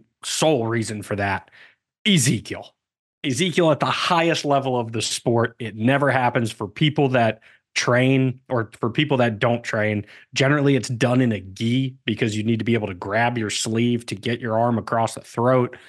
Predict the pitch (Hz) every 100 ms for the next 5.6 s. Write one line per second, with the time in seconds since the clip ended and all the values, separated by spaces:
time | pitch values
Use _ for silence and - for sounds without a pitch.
0 | - - - 127 110 123 117 101 127 131
1 | 127 127 131 113 - 135 127 - - -
2 | 131 139 135 - - 131 120 - 143 123
3 | 120 117 117 - 117 - 123 117 120 120
4 | 113 104 95 107 117 120 117 - 123 135
5 | 123 123 127 123 110 101